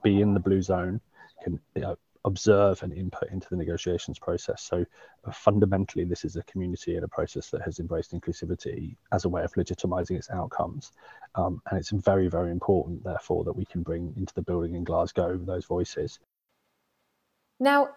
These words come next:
Speaker 2: if we maybe take a closer look at the concrete goals of the cop twenty-six and how they are being set,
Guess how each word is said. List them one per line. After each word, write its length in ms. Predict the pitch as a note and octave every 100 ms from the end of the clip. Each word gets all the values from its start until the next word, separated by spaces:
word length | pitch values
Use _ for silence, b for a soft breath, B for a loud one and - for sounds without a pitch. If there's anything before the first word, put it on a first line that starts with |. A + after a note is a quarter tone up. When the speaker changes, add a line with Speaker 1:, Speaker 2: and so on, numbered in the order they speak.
| -
Speaker 2:
if 280 | D#4 - F#4
we 100 | F4+
maybe 260 | C4+ A#3+
take 240 | B3 A#3 A3
a 40 | -
closer 320 | - C#4 C4+ A#3
look 180 | A3 -
at 200 | G#3+ G#3
the 80 | G#3+
concrete 640 | - G#3 - D4+ - _
goals 580 | B3 B3+ A3 F#3+ F#3 -
of 260 | - A#3+ A3
the 60 | G#3
cop 280 | - A3
twenty-six 800 | - G3 F3+ F#3+ - A3+ G3+ - -
and 120 | G3
how 280 | - B3 C4
they 140 | G#3+
are 100 | F#3
being 280 | F3 F3 F3
set, 420 | - - G3 F3